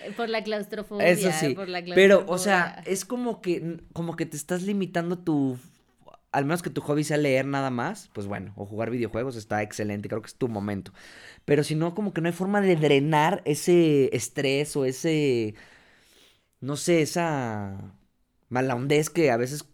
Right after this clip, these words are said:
Speaker 2: no sé, la traes y como que quieres drenarla.
Speaker 1: Yo, bueno, pero sí cabe recalcar que somos muy co-, muy bien portados en la cuarentena, o sea, sí la estamos haciendo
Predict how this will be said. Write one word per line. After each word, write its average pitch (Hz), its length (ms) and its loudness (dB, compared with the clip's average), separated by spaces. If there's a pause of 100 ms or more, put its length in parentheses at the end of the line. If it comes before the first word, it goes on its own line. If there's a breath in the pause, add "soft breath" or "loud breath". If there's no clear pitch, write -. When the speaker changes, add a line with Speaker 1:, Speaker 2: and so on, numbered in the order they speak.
Speaker 2:
no 131 300 -8
sé, 139 140 -4
la 113 160 -4
traes 147 340 2
y - 20 -12
como 117 240 -8
que 104 100 -10
quieres 131 240 -2
drenarla. 120 460 -6 (840 loud breath)
Speaker 1:
Yo, 254 240 -4 (400)
bueno, 247 280 2
pero 233 160 0
sí 262 100 -6
cabe 302 240 0
recalcar 214 420 -4
que 226 120 -8
somos 226 360 -6
muy 208 280 -4
co-, 208 180 -8
muy 190 920 -4
bien 165 240 -8
portados 170 500 -10
en 165 80 -8
la 156 120 -10
cuarentena, 156 680 -12
o 165 80 -12
sea, 156 180 -14
sí 175 180 -12
la 180 120 -8
estamos 170 400 -10
haciendo 160 580 -10